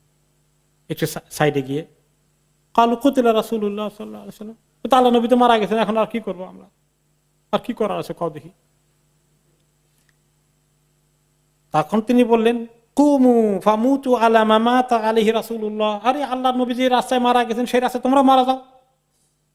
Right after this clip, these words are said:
তিনি শহীদ হয়েছেন, তোমরা শহীদ হও তাহলে, এটাই না তোমাদের করার কথা ছিল? কি, কি, কি, কি করবো বুঝি না, এটা কেন বলছো? অথবা তিনি বললেন, ওনাদেরকে শোনায় শোনায় বললেন,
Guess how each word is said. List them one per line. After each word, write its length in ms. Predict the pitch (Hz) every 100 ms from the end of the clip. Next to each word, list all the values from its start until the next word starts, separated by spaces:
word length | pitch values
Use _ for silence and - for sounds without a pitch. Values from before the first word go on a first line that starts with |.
| _ _ _ _ _ -
তিনি 180 | 240
শহীদ 240 | 247 247 247
হয়েছেন, 240 | 233 247
তোমরা 180 | 247 247
শহীদ 280 | 254 269 208
হও 220 | 254 277
তাহলে, 320 | 269 226 254 277 _ _ _ _ _ _ _ _ _ _
এটাই 220 | - 240 277
না 100 | 262
তোমাদের 220 | 233 226
করার 220 | 226 202
কথা 200 | 175 175
ছিল? 180 | 151 147
কি, 240 | 254 240
কি, 0 |
কি, 300 | 240 269 247
কি 160 | 254 254
করবো 240 | 262 247
বুঝি 240 | 220 214 226
না, 100 | 202 - _ _ _ _
এটা 160 | 220 247
কেন 200 | 202 156
বলছো? 300 | 135 - 170 _ _ _ _ _ _ _ _ _ _ _ _ _ _ _ _ -
অথবা 260 | 170 196
তিনি 200 | 180 185
বললেন, 340 | 165 156 147 123 - _ _ _ _ _ _ _ _
ওনাদেরকে 320 | 160 156 156
শোনায় 280 | 151 196 202
শোনায় 240 | - 170 156
বললেন, 320 | 147 131